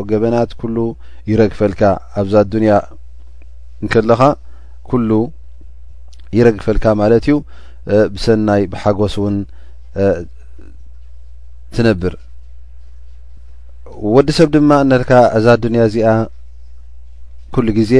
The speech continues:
ሓጎስ ጥራይ ኣይኮነን ዝነበረላ። እንታይ ኣሎ መዓልታት ዝጉህየሉ፣ ኣሎ መዓልታት ሽግር ዝመፀሉ፣ ኣሎ መዓልታት ድማኒ ጥዑም መዓልቲ። ስለዚ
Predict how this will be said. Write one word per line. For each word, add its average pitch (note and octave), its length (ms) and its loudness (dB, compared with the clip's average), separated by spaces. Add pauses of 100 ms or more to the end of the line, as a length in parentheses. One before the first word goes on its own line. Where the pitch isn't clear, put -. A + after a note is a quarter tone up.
(340)
ሓጎስ A2 340 4
ጥራይ A2 220 6
ኣይኮነን G#2 320 2
ዝነበረላ። A#2+ 520 4 (840)
እንታይ C#3 300 6 (840)
ኣሎ B2 240 6
መዓልታት A2 600 4
ዝጉህየሉ፣ G#2 560 0
ኣሎ G#2+ 240 2
መዓልታት G#2 460 2
ሽግር G2+ 380 0 (960)
ዝመፀሉ፣ G#2 480 0 (140)
ኣሎ C#3 240 4
መዓልታት G#2 360 4
ድማኒ A#2 340 2 (560)
ጥዑም C3 300 4
መዓልቲ። A2 340 4 (2250)
ስለዚ C3+ 300 6